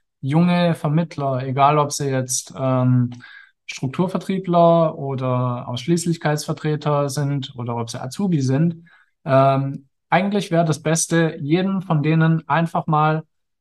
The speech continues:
ein halbes Jahr oder ein Jahr den Kundenbestand wegzunehmen und zu sagen, „So, du suchst dir jetzt Neukunden.“ Und, und dann wird man kreativ.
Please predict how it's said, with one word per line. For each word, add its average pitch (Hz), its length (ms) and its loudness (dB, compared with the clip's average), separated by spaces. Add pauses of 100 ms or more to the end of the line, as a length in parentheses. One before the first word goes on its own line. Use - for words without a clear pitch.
(340)
ein 135 260 2
halbes 170 340 2
Jahr 165 260 4
oder 143 200 0
ein 127 180 -2
Jahr 170 380 2
den 135 240 -6
Kundenbestand 143 840 -2
wegzunehmen 185 840 -4
und 156 160 0
zu 147 100 -6
sagen, 147 420 2
„So, 160 240 0
du 156 180 -2
suchst 151 340 -6
dir 143 80 -4
jetzt 135 220 -8
Neukunden.“ 127 720 -2 (1080)
Und, 143 420 -2
und 147 200 0
dann 180 220 4
wird 180 160 -2
man 170 140 4
kreativ. 139 580 -2